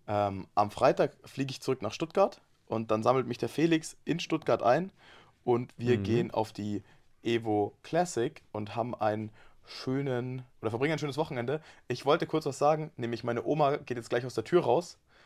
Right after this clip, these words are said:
Speaker 1: ähm, und da wird gleich ein Geräusch kommen. Ich entschuldige mich schon dafür. Aber ansonsten
Speaker 2: Nicht so schlimm.
Speaker 1: möchten wir schon mal ankündigen, wir sind am Wochenende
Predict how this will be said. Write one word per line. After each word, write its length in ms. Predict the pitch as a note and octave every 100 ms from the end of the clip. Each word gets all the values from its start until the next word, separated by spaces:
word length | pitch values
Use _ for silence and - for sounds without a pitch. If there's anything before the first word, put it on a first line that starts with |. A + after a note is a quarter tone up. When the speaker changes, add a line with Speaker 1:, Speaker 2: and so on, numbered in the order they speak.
| _ _ _
Speaker 1:
ähm, 460 | A2+ A2 G#2+ G#2 G#2 _
und 120 | A2
da 100 | A2
wird 140 | A2+ B2
gleich 180 | G#2+ G#2+
ein 80 |
Geräusch 280 | G#2+ F#2+ G#2
kommen. 160 | G2+ F#2
Ich 40 |
entschuldige 300 | F#2 A2 G#2
mich 140 | F#2+ -
schon 100 | F#2
dafür. 320 | F2 G2 G#2+ - _ - - _ _ _ _ _
Aber 200 | - G#2+
ansonsten 380 | G#2+ C3 E3+ A2
Speaker 2:
Nicht 140 | F#3
so 60 | A3
schlimm. 260 | - G2 F2 - - _ _ -
Speaker 1:
möchten 380 | B2+ C#3 -
wir 100 | B2+
schon 140 | C#3+ C#3
mal 100 | A2+
ankündigen, 560 | D#3 E3 E3 E3+ F3+ - _
wir 200 | A2+ C#3+
sind 160 | D3+ D#3
am 140 | C3
Wochenende 560 | C3+ D3 C#3+ D3 C#3+ D3+